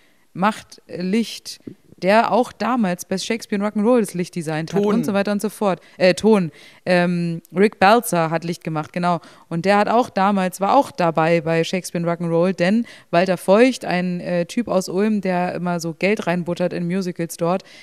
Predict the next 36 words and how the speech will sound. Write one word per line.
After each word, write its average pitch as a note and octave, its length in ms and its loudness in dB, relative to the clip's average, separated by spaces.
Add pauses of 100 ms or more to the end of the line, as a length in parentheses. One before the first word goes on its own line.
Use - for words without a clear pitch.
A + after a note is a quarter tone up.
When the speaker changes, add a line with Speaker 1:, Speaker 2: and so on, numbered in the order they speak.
(160)
Speaker 1:
der E3+ 200 2
war G#3 120 4
damals F3+ 440 0
nämlich F#3 240 -4
auch G3 180 2
in F#3+ 80 -4
dieser E3+ 180 0
ganzen F3 300 -2
Berliner F#3 400 0
Szene. F3 460 -4 (420)
Und, F3+ 360 2
<clears throat> B3 40 -8
ähm, F3+ 540 -2 (240)
das F3 180 0
war A3+ 140 4
schon G#3+ 220 0
für G#3 120 -2
mich A3+ 400 0
überhaupt F3 500 0
so D#3+ 300 -2 (100)
super, E3 460 0
hyper E3+ 280 0
aufregend, D#3+ 520 0
dass D#3+ 120 -6
ich D3+ 120 -16
da E3 300 -2 (320)
dabei E3 320 2
sein F3+ 240 -2
durfte F3+ 340 -4
und D#3+ 160 -6
dann F3+ 200 -2
mit F3 160 -6
jemandem E3 340 -6
wie D#3+ 60 -10
Paul E3 260 -4
Glaser, D#3+ 460 -4